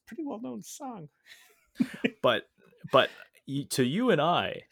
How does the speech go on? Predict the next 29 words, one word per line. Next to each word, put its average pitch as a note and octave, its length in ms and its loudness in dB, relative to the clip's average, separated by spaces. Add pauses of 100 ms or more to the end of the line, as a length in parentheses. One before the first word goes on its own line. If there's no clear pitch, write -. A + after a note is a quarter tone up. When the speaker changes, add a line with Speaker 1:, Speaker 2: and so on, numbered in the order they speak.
(180)
Speaker 2:
but - 420 6
Speaker 1:
<laughs> - 20 -10
Speaker 2:
to, A#2+ 380 6
to C#3 180 6
a A#2+ 40 6
current A3+ 360 4
generation, E3 500 6
you D3 160 4
ask D#3+ 260 6
someone C#3+ 240 0
who's, A#2+ 800 2
you B2+ 160 -4
know, G#2 160 2
in A2 160 -2
their A2 180 0
late B2 300 2
teens, A#2 460 -4
early A2+ 300 0
twenties, G#2 600 -2 (1000)
who C3 120 0
Jimi A#2 280 0
Hendrix A#2+ 420 -2
is, F#2+ 180 -6 (300)
like, A#2+ 180 -4
where C3 260 6
would D3+ 140 4
they B2 160 2
hear C#3+ 340 -4
it? F2 140 -8